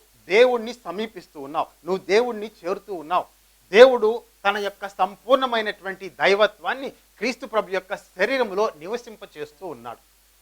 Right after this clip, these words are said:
ఆ యేసు ప్రభుకి నువ్వు ప్రార్థన చేసినప్పుడు నీ ప్రార్థన ఆయన వింటూ ఉన్నాడు, నువ్వు ఎక్కడున్నా సరే. ఈ దేవుడు సృష్టికి అతీతమైనటువంటి వాడు, కానీ సృష్టిలో ఉండేటటువంటి మానవులకి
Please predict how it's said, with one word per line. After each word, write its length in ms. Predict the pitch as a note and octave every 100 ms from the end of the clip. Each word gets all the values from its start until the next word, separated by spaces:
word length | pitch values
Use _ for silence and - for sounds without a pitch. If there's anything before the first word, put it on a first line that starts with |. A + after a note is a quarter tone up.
| _ F3+
ఆ 40 |
యేసు 340 | F3+ G3 A#3
ప్రభుకి 360 | B3 A3+ F#3 G3
నువ్వు 140 | F#3
ప్రార్థన 480 | F#3 E3+ F#3 G3 A3+ G#3+
చేసినప్పుడు 500 | F#3 F3+ G3 G3+ A#3 - _ D#3
నీ 180 | F3 F#3+
ప్రార్థన 540 | - E3+ F#3 F3+ F#3+ -
ఆయన 220 | D3+ D3+
వింటూ 360 | C#3 C3+ _ D3
ఉన్నాడు, 360 | A#2 G#2+ G2+ _ _ _ _ _ _ -
నువ్వు 120 | F3+
ఎక్కడున్నా 420 | C#3+ E3 E3+ D#3+
సరే. 260 | D#3 A2 _ _ _ _ _ _ _ _ _ E3
ఈ 40 | D3
దేవుడు 520 | F3+ B3+ A#3 C3+ C#3 _ _ _ - -
సృష్టికి 300 | G3+ A#3+ F3+
అతీతమైనటువంటి 760 | E3+ C#4 C#4 A#3 G3+ E3+ D#3+
వాడు, 360 | D3 C3 B2+ C3+ - - -
కానీ 300 | D#3+ D3 D3
సృష్టిలో 640 | - - - F#3 - G#3+
ఉండేటటువంటి 800 | E3+ D#3+ D#3+ C#3 C#3 B2+ A#2+ B2+ - - -
మానవులకి 760 | C#3 F3+ F3 D#3 C#3+ C#3 C#3+